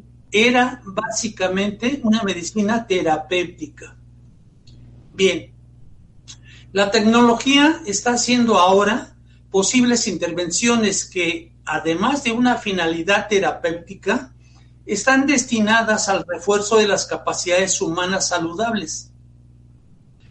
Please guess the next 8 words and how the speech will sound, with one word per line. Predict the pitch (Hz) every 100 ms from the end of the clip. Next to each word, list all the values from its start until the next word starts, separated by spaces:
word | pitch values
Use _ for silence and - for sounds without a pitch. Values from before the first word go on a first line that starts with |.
| - -
La | 180
investigación | 208 196 196 220 208 202 247 277 311
está | - 262 262
progresando | 240 208 180 - 220 233 214 196
rápidamente | 254 262 240 202 190 220 220 214
en | 190 -
tecnologías | 175 170 170 165 190 220 220
avanzadas, | 196 180 156 185 180 180 233 - -